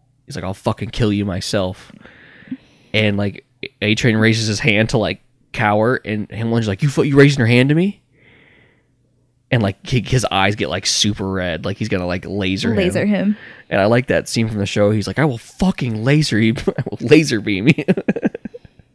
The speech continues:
Speaker 1: Uh, and then he says, he's like, "Stay down and don't get up until I'm long gone." <laughs>
Speaker 2: Yeah. So, like,
Speaker 1: So
Speaker 2: A-Train
Speaker 1: scary.
Speaker 2: is just, like, on the ground, and Homelander's walking away down the hall, and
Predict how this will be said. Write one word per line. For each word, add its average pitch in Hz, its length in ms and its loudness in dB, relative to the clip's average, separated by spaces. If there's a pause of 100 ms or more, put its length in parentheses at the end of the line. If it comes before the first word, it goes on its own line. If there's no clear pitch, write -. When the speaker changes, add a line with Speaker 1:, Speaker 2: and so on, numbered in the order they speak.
(2500)
Speaker 1:
Uh, 107 320 -4 (420)
and 123 80 2
then 131 100 6
he 143 140 6
says, 113 460 0 (480)
he's 123 140 -6
like, 95 300 -2
"Stay 127 280 4
down 117 200 6
and 104 100 0
don't 107 240 2
get 110 120 4
up 101 120 0
until 101 220 0
I'm 98 200 -2
long 101 360 0
gone." 95 560 0
<laughs> - 60 -16
Speaker 2:
Yeah. 214 280 0 (680)
So, - 260 0
like, 220 120 4
Speaker 1:
So 185 240 4
Speaker 2:
A-Train 233 220 8
Speaker 1:
scary. 226 380 6
Speaker 2:
is 220 160 2
just, - 260 -2
like, 202 260 4
on 196 180 6
the 202 80 4
ground, 180 380 2
and 185 220 0
Homelander's 190 540 0
walking 196 520 -2
away 190 320 4
down 185 220 0
the 190 100 0
hall, 196 480 -2
and 226 180 -2